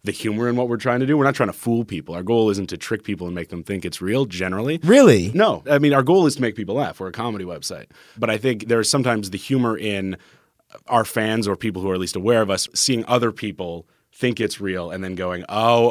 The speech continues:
Speaker 1: okay, I see what they did there." So there is an element of humor in that when people make that mistake. I mean, there are whole blogs on the internet devoted to people getting Onion articles wrong and thinking they're real, and, uh, and how hilarious it is that people think, you know,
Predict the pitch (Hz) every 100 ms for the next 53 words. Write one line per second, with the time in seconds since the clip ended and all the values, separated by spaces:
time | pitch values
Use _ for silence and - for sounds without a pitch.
0 | 107 104 95 87 90 - 101 90 90 85
1 | 87 73 - 127 175 156 139 135 131 110
2 | - 113 95 92 90 98 143 113 104 98
3 | 95 82 _ - 104 107 104 107 95 -
4 | 90 117 110 98 90 - - - - 101
5 | 117 113 107 107 113 110 104 101 95 95
6 | 90 90 87 92 92 - 90 - 92 90
7 | 82 98 90 90 98 95 90 85 85 80
8 | 87 82 82 73 92 87 82 95 98 87
9 | 85 82 73 - - _ 98 92 92 87
10 | 87 90 87 87 92 95 95 87 85 87
11 | 80 98 80 80 92 82 - 85 76